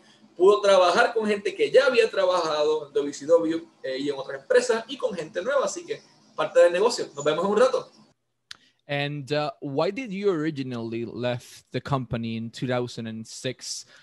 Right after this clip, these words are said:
Speaker 2: Uh, at that point, how was your relationship with Vince Junior after working for him for five,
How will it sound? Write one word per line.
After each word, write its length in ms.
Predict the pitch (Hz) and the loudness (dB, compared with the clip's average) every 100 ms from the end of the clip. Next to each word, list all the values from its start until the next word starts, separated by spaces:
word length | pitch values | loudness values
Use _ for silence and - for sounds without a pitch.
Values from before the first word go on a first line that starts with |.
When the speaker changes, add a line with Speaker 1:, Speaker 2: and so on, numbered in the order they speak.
| _ - | _ -2
Speaker 2:
Uh, 320 | 135 131 131 | 0 2 0
at 160 | 143 - | -2 0
that 240 | 175 - | -2 -2
point, 260 | - 180 180 | -6 -4 -2
how 140 | 160 | -2
was 260 | 170 170 - | -2 -4 -6
your 100 | 156 | -4
relationship 760 | 147 135 147 160 135 127 123 117 | -4 -4 -6 -8 -14 -10 -10 -10
with 180 | 123 117 | -12 -6
Vince 320 | 127 127 - | -6 -6 -8
Junior 480 | 139 139 120 120 117 _ - | -6 -4 -4 -6 -8 _ -6
after 240 | 131 131 | -4 -4
working 400 | 123 139 139 131 | -4 -4 -6 -8
for 200 | 123 123 | -6 -6
him 140 | 120 117 | -6 -10
for 160 | 117 | -14
five, 480 | 113 - 123 120 | -8 -4 -2 -2